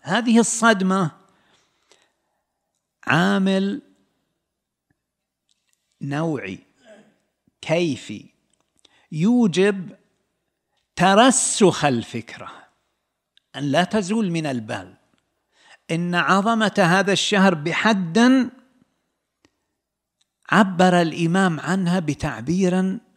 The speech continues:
فيه تعجب، والتعجب من الإمام لا يستقيم مع عصمته، فإذا هو معنى تأويلي. هذه الصدمة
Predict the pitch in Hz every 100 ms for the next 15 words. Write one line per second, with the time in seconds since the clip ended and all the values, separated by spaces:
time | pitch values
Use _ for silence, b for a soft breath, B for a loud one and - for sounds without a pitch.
0 | _ _ _ _ _ 160 175 156 185 -
1 | - 170 214 151 127 110 98 _ _ _
2 | _ _ _ _ _ 135 - 143 127 170
3 | 156 151 143 139 127 - 135 143 175 185
4 | 190 _ _ _ _ _ _ _ _ _
5 | _ _ _ _ _ _ _ _ _ _
6 | _ _ _ _ - 131 196 190 - 170
7 | - 190 175 170 151 143 - 170 170 -
8 | 117 107 127 123 _ _ _ _ _ _
9 | 143 151 147 117 143 165 185 269 _ 165
10 | 143 160 160 151 143 151 143 160 143 113
11 | - - _ b b b - 240 311 262
12 | 233 - - 214 180 180 180